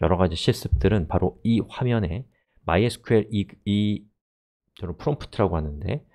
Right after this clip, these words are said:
저런 것이 화면에 그 표시되고 있는 동안에 실습을 하셔야지만 정상적으로 잘 동작할 것입니다.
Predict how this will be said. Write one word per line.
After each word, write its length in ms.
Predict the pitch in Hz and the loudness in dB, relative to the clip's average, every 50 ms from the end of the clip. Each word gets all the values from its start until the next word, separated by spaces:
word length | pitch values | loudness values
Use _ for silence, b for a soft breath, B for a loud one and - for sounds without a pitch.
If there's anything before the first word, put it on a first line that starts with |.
| _ _ _ | _ _ _
저런 320 | - - 101 107 110 110 | 0 2 4 4 4 4
것이 320 | 104 104 101 95 - - 104 | 4 2 2 2 2 2 0
화면에 640 | 92 87 - 113 113 113 107 104 101 101 98 92 _ _ _ _ _ _ _ _ | 0 0 0 -2 0 0 0 0 0 -2 -2 -4 _ _ _ _ _ _ _ _
그 580 | _ - 82 82 80 80 80 80 78 78 82 82 - | _ -4 0 0 2 2 2 2 0 0 -2 -4 -4
표시되고 680 | - - 139 - - 123 127 117 104 107 107 - - - | 2 2 2 4 4 6 6 6 6 6 4 2 2 2
있는 360 | - 107 104 110 117 117 110 104 | 2 4 4 6 4 4 2 2
동안에 560 | - 92 87 90 90 87 90 120 143 - - - | 0 0 4 4 6 6 6 4 2 0 -2 -4
실습을 440 | - - 113 - - - 95 95 92 | 0 2 2 2 2 2 2 4 4
하셔야지만 580 | 98 - - 104 90 85 87 82 87 113 131 - b b b b b | 4 4 4 4 4 4 2 0 0 0 0 -2 b b b b b
정상적으로 640 | - 87 85 80 95 90 85 78 76 71 76 76 | 0 0 0 2 2 2 2 2 2 0 0 -2
잘 240 | 76 - - 78 69 | -2 0 0 -2 -2
동작할 540 | - - 85 78 78 80 - - - - - | 0 -2 -2 0 0 -2 -4 -4 -14 -10 -2
것입니다. 500 | - 92 87 - 85 80 80 78 - - | 0 0 0 0 -4 -8 -8 -10 -10 -12